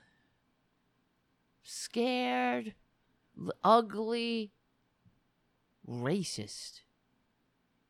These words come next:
What is wrong with you? How sick is that?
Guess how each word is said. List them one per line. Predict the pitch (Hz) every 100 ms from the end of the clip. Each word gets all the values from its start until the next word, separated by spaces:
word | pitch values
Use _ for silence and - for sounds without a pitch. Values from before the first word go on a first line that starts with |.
| _ _ -
What | 143 247
is | 254 123
wrong | 113 156 247
with | 147 -
you? | 107 98 117 - _ _ _ _ _ _ _ _ 196
How | 262
sick | - - - 320 -
is | 147 117
that? | 113 104